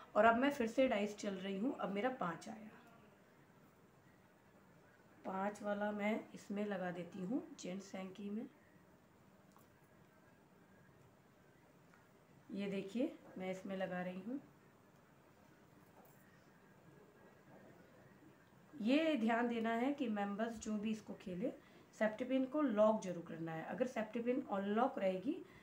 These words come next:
तो वो count नहीं होगा, क्योंकि जल्दी जल्दी में मेंबर्स क्या करते हैं, सेफ्टी पिन lock नहीं करते हैं, तो वो चीज़ों को आपको ध्यान देना है। अभी मेरा one, two, three, four हुआ और अब ये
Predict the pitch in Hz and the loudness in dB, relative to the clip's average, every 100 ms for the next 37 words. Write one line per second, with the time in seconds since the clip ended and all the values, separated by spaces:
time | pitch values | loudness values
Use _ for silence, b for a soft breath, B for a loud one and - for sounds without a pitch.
0 | B B 202 180 269 269 190 202 294 - | B B -8 2 2 4 2 4 2 2
1 | 240 196 185 208 202 165 160 147 190 - | 2 4 4 4 2 0 -6 -8 -12 -16
2 | B B B - 202 226 214 214 240 226 | B B B -4 0 0 2 2 0 0
3 | 226 233 214 208 220 - 208 196 185 214 | 0 2 2 2 -2 -4 -4 -4 -6 -4
4 | 202 202 185 190 196 196 190 190 190 180 | -4 -4 -8 -6 -6 -2 0 0 0 -2
5 | 180 277 185 175 - 175 311 B B B | 0 0 -2 -8 -6 -2 -2 B B B
6 | B B B - 190 233 285 - 220 220 | B B B -6 2 6 4 2 0 0
7 | 220 208 190 - 359 415 - - - - | 0 0 0 0 0 -2 -14 -20 -20 -20
8 | - - - - - 160 185 165 151 - | -20 -20 -20 -20 -14 -6 -2 -2 -2 -6
9 | - - - - - - - - - - | -10 -14 -18 -20 -20 -20 -20 -20 -20 -6
10 | 185 196 233 233 220 220 233 240 233 214 | -2 0 2 2 2 2 2 0 -2 0
11 | 220 226 - 202 247 220 202 320 - 190 | -2 -2 -4 0 0 2 0 0 0 -2
12 | 185 175 214 | -2 -2 -2